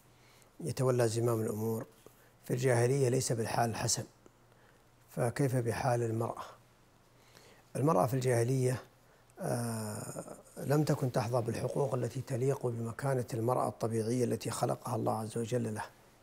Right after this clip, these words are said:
خلقها أن تكون أما، وخلقها أن تكون زوجة، وخلقها أن يكون لها حقوق وأن يكون لها واجبات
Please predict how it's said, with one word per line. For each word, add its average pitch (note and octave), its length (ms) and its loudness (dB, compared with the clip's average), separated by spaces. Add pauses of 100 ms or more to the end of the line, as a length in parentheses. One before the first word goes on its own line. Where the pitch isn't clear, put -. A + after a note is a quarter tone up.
(1000)
خلقها C#3+ 420 2
أن A#2 80 0
تكون B2 320 -2
أما، A#2 420 -2
وخلقها A#2 480 -4
أن A2+ 100 -6
تكون A2+ 320 -4
زوجة، A#2 400 0
وخلقها A#2+ 640 -4
أن A#2 100 -2
يكون A#2+ 300 -4
لها A2 140 -2
حقوق - 400 -4 (880)
وأن C3 240 4
يكون B2 360 2
لها A#2 600 2 (240)
واجبات B2 600 2